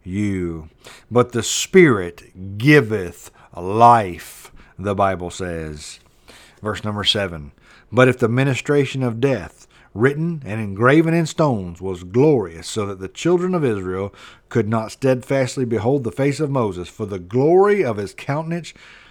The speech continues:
which glory was to be done away."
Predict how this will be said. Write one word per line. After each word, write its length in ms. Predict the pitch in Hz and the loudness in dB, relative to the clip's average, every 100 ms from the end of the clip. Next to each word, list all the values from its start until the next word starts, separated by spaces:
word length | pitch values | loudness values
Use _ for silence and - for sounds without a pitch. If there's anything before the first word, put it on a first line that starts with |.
| - _ - _ | -20 _ -20 _
which 320 | 110 107 - | -4 -4 -6
glory 500 | 113 135 143 110 90 | 2 4 4 2 -2
was 420 | 90 95 92 87 - _ _ _ _ | -4 -4 -4 -8 -16 _ _ _ _
to 100 | 113 | -8
be 200 | 95 92 | -8 -8
done 540 | 87 110 104 110 110 - _ _ _ _ | -4 -2 -2 -4 -10 -16 _ _ _ _
away." 720 | 107 101 95 87 80 76 | -4 -4 -4 -6 -10 -12